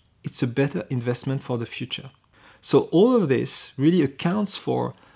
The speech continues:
building a better future for your company and a better prospect, and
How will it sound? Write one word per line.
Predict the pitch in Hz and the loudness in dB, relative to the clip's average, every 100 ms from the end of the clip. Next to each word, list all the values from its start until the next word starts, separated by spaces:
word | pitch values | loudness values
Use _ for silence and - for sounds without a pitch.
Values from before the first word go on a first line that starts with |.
| _ - | _ -2
building | 135 139 143 127 | 2 2 2 -2
a | |
better | 110 131 147 | 0 0 0
future | - 165 156 165 | 0 -4 0 -2
for | 160 | 0
your | 151 | -2
company | 151 156 165 190 | -2 -4 -2 -2
and | 175 | -2
a | 123 | -2
better | 127 127 | -2 -2
prospect, | 123 - 143 - 208 277 - - _ _ _ _ _ | -4 -4 -6 -4 -6 -8 -12 -16 _ _ _ _ _
and | 135 135 | -2 0